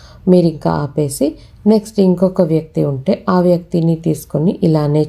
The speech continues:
చేయొచ్చు. So ఇలా చేయడం వల్ల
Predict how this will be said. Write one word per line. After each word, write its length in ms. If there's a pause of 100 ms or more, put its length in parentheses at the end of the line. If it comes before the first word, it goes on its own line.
(120)
చేయొచ్చు. 440 (1200)
So 100
ఇలా 320 (140)
చేయడం 380
వల్ల 360